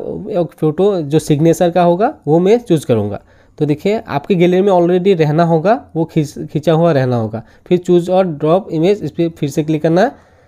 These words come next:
फिर देखिए वो फ़ोटो आपको लेना होगा, ब्राउज़र पे आपको क्लिक करना है, ब्राउज़र पे फिर से क्लिक करना है। अभी देखिए वो, ये देखिए सिग्नेचर वाला फ़ोटो इमेज, ये एक, अ, छोटा पेपर में आपको सिग्नेचर करके उसका फ़ोटो लेके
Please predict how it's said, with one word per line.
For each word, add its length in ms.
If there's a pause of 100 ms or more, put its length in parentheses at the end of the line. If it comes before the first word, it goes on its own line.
(240)
फिर 80
देखिए 280
वो 200
फ़ोटो 300
आपको 260
लेना 240
होगा, 200
ब्राउज़र 440
पे 100
आपको 220
क्लिक 200
करना 200
है, 80 (460)
ब्राउज़र 260
पे 120
फिर 140
से 140
क्लिक 200
करना 180
है। 140 (420)
अभी 140
देखिए 240
वो, 300
ये 180
देखिए 260
सिग्नेचर 440
वाला 220
फ़ोटो 440 (220)
इमेज, 320
ये 280
एक, 160
अ, 280
छोटा 260
पेपर 340
में 200
आपको 240
सिग्नेचर 420
करके 260
उसका 240
फ़ोटो 360
लेके 300